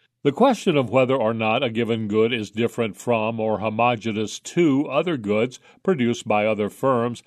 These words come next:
is not one that can be decided based on a comparative analysis of such goods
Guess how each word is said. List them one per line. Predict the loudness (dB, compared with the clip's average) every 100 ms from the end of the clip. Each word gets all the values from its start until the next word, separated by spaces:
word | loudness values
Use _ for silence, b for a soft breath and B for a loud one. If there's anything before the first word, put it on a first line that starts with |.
| B B
is | -4 -2
not | -2 0 0 -2
one | 0 0 2
that | 2 2
can | 0 -2
be | -2
decided | -2 -6 -2 0 0 -2 0
based | 0 0 -2
on | -2
a | -2
comparative | -6 -4 0 0 0 0
analysis | -2 -2 -2 -4 -6 -10 -10
of | -6
such | -4 -4 -4
goods | -2 -2 -2